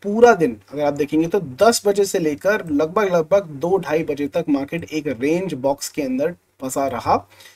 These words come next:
मार्केट ने कुछ scenarios भी create किए थे जो काफ़ी positive थे। मैंने अपने Telegram channel पर आपको समय समय पर वो update करके दिए, जैसे कि मार्केट ने यहाँ पर ये एक cup and handle बनाया था, अ, सॉरी, inverted हेड एंड shoulder बनाया था,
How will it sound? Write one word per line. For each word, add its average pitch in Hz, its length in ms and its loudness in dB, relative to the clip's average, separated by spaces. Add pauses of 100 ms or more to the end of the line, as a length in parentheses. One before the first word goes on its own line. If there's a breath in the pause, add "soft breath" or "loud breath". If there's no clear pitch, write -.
(340 loud breath)
मार्केट 180 340 2
ने 247 80 6
कुछ 247 380 -2
scenarios 185 720 2
भी 214 140 0
create 196 320 0
किए 190 140 -2
थे 190 100 -4
जो 196 120 -2
काफ़ी 185 300 -2
positive 160 500 0
थे। 185 80 -2
मैंने 160 220 -2
अपने 156 220 -4
Telegram 175 480 0
channel 165 180 0
पर 175 180 0
आपको 170 260 -2
समय 202 320 -2
समय 160 280 0
पर 151 140 0
वो 151 180 4
update 143 260 -4
करके 147 240 -2
दिए, 151 200 -2
जैसे 147 240 -4
कि 156 80 -2
मार्केट 139 400 -2
ने 175 160 -2 (520 soft breath)
यहाँ 160 300 2
पर 202 320 2 (320)
ये 190 280 0
एक 175 160 -6 (100)
cup 160 200 2
and 160 120 2
handle 156 240 0
बनाया 151 360 0
था, 160 140 -4 (460)
अ, 131 200 0
सॉरी, 143 200 -2
inverted 151 340 0
हेड 147 100 2
एंड 160 100 0
shoulder 156 220 4
बनाया 139 240 -2
था, 180 160 -8